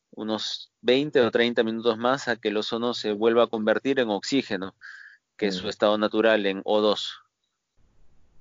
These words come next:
Speaker 2: ¿Y qué pasaría si no, eh, eh, no, no espera ese tiempo que tú dices? Eh, ¿habría algún problema?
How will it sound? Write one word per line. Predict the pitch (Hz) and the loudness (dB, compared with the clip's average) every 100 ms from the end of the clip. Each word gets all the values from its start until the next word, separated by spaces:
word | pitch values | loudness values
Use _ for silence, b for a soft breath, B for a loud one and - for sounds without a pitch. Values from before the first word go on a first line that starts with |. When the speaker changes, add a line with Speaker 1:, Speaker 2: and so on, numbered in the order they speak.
| - - _ | -20 -20 _
Speaker 2:
¿Y | - 104 - _ | -8 -8 -8 _
qué | - 135 | 4 8
pasaría | 147 - 113 120 123 | 6 6 4 6 4
si | - 101 95 98 - | 4 -2 -2 -4 -8
no, | 107 104 110 113 113 107 85 87 - _ _ _ - | -8 0 2 4 2 0 -4 -8 -12 _ _ _ 2
eh, | 110 104 101 101 92 - - _ _ | 4 6 4 2 0 -6 -10 _ _
eh, | - 104 | -4 -2
no, | 104 113 113 - | 0 2 0 0
no | 113 117 | 0 2
espera | 117 - 131 117 | 2 4 6 6
ese | - | 4
tiempo | - 107 101 104 - - | -4 -4 -2 -6 -6 -6
que | 95 | -2
tú | 101 | 0
dices? | 95 98 95 | -2 -4 -10
Eh, | 98 95 - - | -8 -10 -10 -2
¿habría | 101 104 110 | 0 4 4
algún | 113 113 117 | 4 0 -4
problema? | 110 104 107 117 202 | 2 4 6 4 4